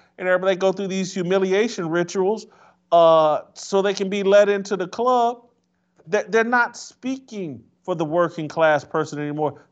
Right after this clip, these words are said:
They're speaking for Nike. They're speaking for China.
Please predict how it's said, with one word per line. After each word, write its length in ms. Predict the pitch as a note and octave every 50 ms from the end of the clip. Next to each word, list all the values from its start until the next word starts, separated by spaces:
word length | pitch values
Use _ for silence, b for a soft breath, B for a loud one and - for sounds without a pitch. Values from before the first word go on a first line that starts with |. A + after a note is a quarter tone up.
| _
They're 120 | - D3 C#3+
speaking 460 | C#3+ - - F#3 F#3 F3 - D#3+ C3+
for 140 | - C3 A#2+
Nike. 580 | C3+ D#3 F3+ G3 G3+ F#3+ G3 G3+ F#3+ F#3+ F#3 - _ _
They're 100 | - C3+
speaking 440 | B2+ B2 - - D3 C#3+ - C#3 B2
for 160 | - - A2+
China. 580 | G#2 - - - F3 E3+ E3+ E3+ D#3+ E3 D#3+ C#3+